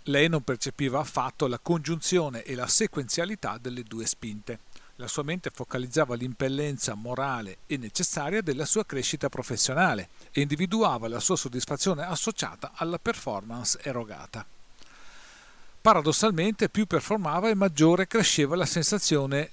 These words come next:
che il mondo intorno le fosse quasi ostile, critico e limitante. Non si accorgeva di come, dopo le sue performance, chiedesse ai colleghi conferme su conferme, rendendosi estenuante ai loro occhi.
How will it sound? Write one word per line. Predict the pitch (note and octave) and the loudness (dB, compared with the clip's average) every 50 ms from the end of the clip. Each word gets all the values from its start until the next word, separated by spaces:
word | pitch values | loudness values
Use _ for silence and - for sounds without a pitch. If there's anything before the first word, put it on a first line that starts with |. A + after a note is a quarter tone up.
| - | -4
che | - G3 | 2 2
il | E3 B2+ C3 D3 E3 | 4 4 4 0 2
mondo | E3 E3+ E3 D3 C3+ D#3 | 2 2 2 6 6 6
intorno | F3 E3 - D#3 C#3 B2+ A#2+ C#3 E3+ G3 | 6 6 6 6 6 6 6 2 0 0
le | G#3 F#3 | 0 0
fosse | - D#3 D#3 C3+ - - F#3+ | 0 0 0 2 2 0 0
quasi | - - D3 C3+ C#3 C#3+ C#3 D3+ | 0 0 -2 0 0 -2 -2 0
ostile, | D#3+ D#3 - - - A#2 G2 F#2 F2+ F#2+ G2 - - - | 0 -2 -2 -4 -6 -6 -6 -6 -6 -8 -10 -12 -14 -12
critico | - B2+ B2+ D3 D3+ - F#3+ - - G3 G3 - | -8 -4 -4 -4 -4 -4 -6 -6 -4 -6 -6 -2
e | - | -2
limitante. | C3+ B2+ C3 D3 D3+ - - A#2 F2+ D#2+ F2+ G2+ G2 F2 - - - - - - - - | -2 -2 -2 -4 -6 -6 -6 -8 -10 -10 -12 -12 -12 -12 -12 -14 -18 -18 -18 -18 -16 -4
Non | - E3 F#3 D#3+ | 2 4 4 6
si | - E3+ | 6 4
accorgeva | - - F3 D#3+ C3+ C#3+ E3 F3+ F3+ | 4 4 2 4 6 6 6 6 6
di | D3 D3+ D3 - | 2 -2 -2 0
come, | - G3+ F3+ C#3+ A#2 G#2 F2+ - - - | 6 6 6 6 6 0 -8 -8 -12 -8
dopo | - - D3 D3+ - - B2 | 0 4 4 4 4 2 -4
le | G#2 | -4
sue | - - C3+ - | -2 -4 -4 -2
performance, | - F3+ - - E3+ F3 F3+ F3+ G3 G#3+ F3+ - - - - - | -2 -2 0 0 0 0 0 0 0 0 0 0 -2 -4 -8 -8
chiedesse | - E3+ E3 F3 G3+ E3+ - D#3 | -2 -2 2 2 4 4 4 2
ai | C3+ | 2
colleghi | - - G#3 F3+ C3 C3 D3 F3+ F3 | 2 2 2 2 2 0 -2 -4 -6
conferme | - G#3 G#3 - - D3 C3 B2+ E3+ D#3 | -6 -6 -8 -6 -4 -6 -4 -4 -4 -6
su | - - F3 | -4 -6 -6
conferme, | - G3 D#3+ - - A2+ F2 D#2+ F2+ F2+ E2 - - | -6 -8 -8 -8 -8 -8 -8 -8 -10 -12 -14 -14 -12
rendendosi | - B2 A#2+ A#2 B2 C#3+ D#3 D3+ C3+ - - - - - | -10 -8 -8 -6 -4 -2 -2 -2 -2 -4 -4 -6 -8 -6
estenuante | - C3+ - - - C3 B2+ B2+ A2+ F#2+ E2+ F#2 - - D3+ - - | -6 -6 -6 -4 -4 -6 -6 -6 -8 -10 -10 -12 -10 -10 -10 -8 -8
ai | D#3 D3 D3 | -6 -6 -6
loro | C3+ A2+ F#2+ F#2 F#2+ G#2+ - - | -6 -6 -8 -10 -10 -14 -14 -14
occhi. | - - - - - - F2 | -14 -14 -14 -14 -14 -16 -16